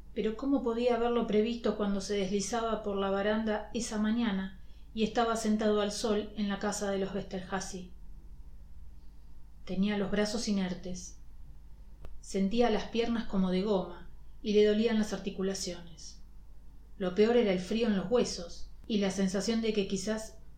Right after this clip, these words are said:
nunca volvería a sentir calor. Alrededor caían las hojas y Ned olió en el viento el humo de leña. ¿Quién estaría quemando leña en esta época del año?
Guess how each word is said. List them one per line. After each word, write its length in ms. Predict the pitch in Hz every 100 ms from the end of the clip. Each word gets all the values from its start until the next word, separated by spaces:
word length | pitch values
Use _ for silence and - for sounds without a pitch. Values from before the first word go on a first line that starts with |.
| -
nunca 400 | 202 247 254 262
volvería 480 | 208 185 185 190 190
a 40 |
sentir 380 | - 185 185 180
calor. 400 | 180 180 175 - - - - - - - - -
Alrededor 800 | 185 175 175 175 190 202 214 - - - - - - -
caían 380 | 196 208 220
las 180 | 214 202
hojas 540 | 202 180 185 185 - - - - - -
y 140 | 226
Ned 240 | 226 240 240
olió 300 | 220 233 226
en 100 | 214
el 160 | 214
viento 560 | 220 233 202 196 196 -
el 180 | - 202
humo 240 | 208 208 208
de 140 | 196
leña. 520 | 185 175 170 180 180 - - - - - - - - - - - -
¿Quién 160 | 339
estaría 400 | 254 208 190 185
quemando 380 | 185 185 190 185
leña 300 | 180 180 180
en 80 | 180
esta 240 | 180 190
época 300 | 175 185 185
del 180 | 180 175
año? 240 | 175 170